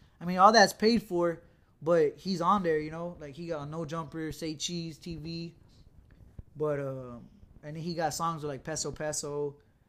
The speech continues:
And, uh, so he got, he getting some love. Like, he's probably one of the, the bigger, more popping artists out of Corpus. But dude left me on red, and I'm like, "All right." I'm pretty much telling you, like,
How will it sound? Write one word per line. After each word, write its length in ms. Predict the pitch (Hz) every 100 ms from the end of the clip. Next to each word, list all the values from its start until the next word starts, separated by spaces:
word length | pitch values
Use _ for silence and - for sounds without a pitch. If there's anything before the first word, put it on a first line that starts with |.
| - -
And, 460 | 135 135 131 123 120
uh, 160 | 120 113 _ _ _
so 100 | -
he 120 | 175 254
got, 220 | 285 240
he 120 | 214
getting 200 | 247 240
some 240 | 220 196 170
love. 260 | 220 220
Like, 260 | 175 147 135 - - - - - -
he's 160 | 202
probably 240 | 202 196 185
one 160 | 185 180
of 60 |
the, 120 | 156 147 - 170
the 80 | 143
bigger, 460 | 135 180 175 160 165 147
more 180 | 151
popping 340 | 143 170 175 156
artists 280 | 147 147 147
out 100 | 143
of 80 |
Corpus. 400 | 131 147 147 139
But 300 | 135 135 123 _ - - _ _ - - - - - - -
dude 200 | 180 254
left 160 | 247 208
me 100 | 202
on 140 | 175
red, 300 | 175 180 151
and 120 | 135
I'm 120 | 147
like, 160 | 151 127 -
"All 80 | 139
right." 300 | 175 165 170 -
I'm 220 | - 151 139 - - -
pretty 160 | - 208
much 200 | 196 170
telling 260 | 214 202 185
you, 80 |
like, 240 | 165 139